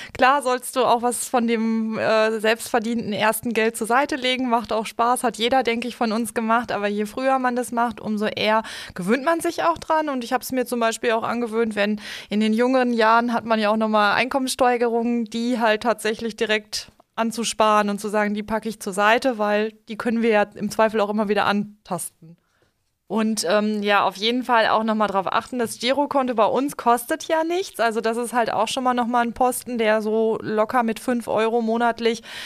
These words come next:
ähm, zu Buche schlagen kann. Wir sind halt die Sparda Bank Hessen, die keine Gebühren nimmt und schenken damit unseren Kunden auch jedes Jahr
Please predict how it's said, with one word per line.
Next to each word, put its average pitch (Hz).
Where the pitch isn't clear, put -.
ähm, 214
zu 214
Buche 277
schlagen 285
kann. 285
Wir 233
sind 226
halt 220
die 220
Sparda 214
Bank 214
Hessen, 247
die 226
keine 262
Gebühren 339
nimmt 339
und 240
schenken 247
damit 247
unseren 233
Kunden 247
auch 214
jedes 226
Jahr 226